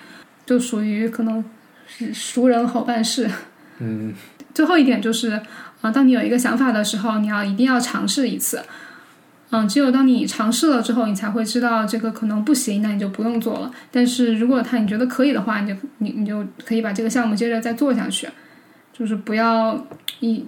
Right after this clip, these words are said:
Speaker 1: 开始觉得项目很难就不做了。
Speaker 2: 所以总结一下的话，正是因为组织内有很多这样阻力的存在，导致大家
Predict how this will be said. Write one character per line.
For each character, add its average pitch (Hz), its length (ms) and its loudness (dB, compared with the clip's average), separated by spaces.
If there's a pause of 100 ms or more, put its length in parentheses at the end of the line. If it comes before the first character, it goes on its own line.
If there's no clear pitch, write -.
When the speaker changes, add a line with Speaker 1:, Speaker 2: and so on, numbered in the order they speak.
(140)
Speaker 1:
开 240 180 -2
始 220 220 -2
觉 202 180 -6
得 208 380 -2 (480)
项 247 240 2
目 226 60 4
很 214 160 4
难 202 320 0
就 214 200 -4 (140)
不 214 80 -6
做 208 220 -2
了。 240 120 0 (240)
Speaker 2:
所 - 200 -4
以 120 40 0
总 120 160 0
结 98 200 0
一 - 20 0
下 117 220 0
的 107 80 0
话， 101 320 -2 (100)
正 135 160 -4
是 127 80 -2
因 127 100 0
为 127 120 0
组 120 180 -4
织 104 160 -6
内 107 240 -2
有 98 180 -2
很 98 160 -2
多 95 140 -2
这 95 100 -4
样 98 160 -2
阻 95 200 -8
力 92 100 -4
的 95 140 -4
存 95 260 -10
在， 98 260 -6 (300)
导 98 160 -6
致 101 320 -4
大 104 220 0
家 101 400 -4